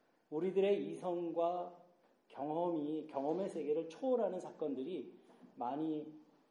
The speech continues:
기록되어 있습니다. 그래서 우리가 믿는 이 기독교는, 어, 신비로운 종교다,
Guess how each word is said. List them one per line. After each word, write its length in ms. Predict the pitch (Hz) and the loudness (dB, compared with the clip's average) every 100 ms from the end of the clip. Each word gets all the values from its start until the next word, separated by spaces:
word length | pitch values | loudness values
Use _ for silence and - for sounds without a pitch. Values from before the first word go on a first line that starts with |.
| _ | _
기록되어 460 | 139 143 - 147 | -2 -2 2 2
있습니다. 460 | 143 135 127 117 120 - - _ _ _ _ _ _ _ _ _ _ _ | 2 -2 -6 -6 -8 -14 -20 _ _ _ _ _ _ _ _ _ _ _
그래서 280 | - 175 226 | 2 8 10
우리가 340 | 196 180 220 | 10 8 8
믿는 480 | 233 185 190 202 196 | 8 6 4 2 0
이 180 | 160 160 | -4 -6
기독교는, 760 | - 202 226 165 135 185 160 101 - - _ - _ - | 2 6 6 4 -2 -2 -6 -12 -18 -20 _ -20 _ -20
어, 280 | 127 131 - - | -20 -20 -20 -20
신비로운 840 | - - 196 202 214 180 160 160 | -20 -8 -4 0 4 4 4 0
종교다, 560 | 139 135 127 117 113 - | -2 -4 -2 -2 -2 -6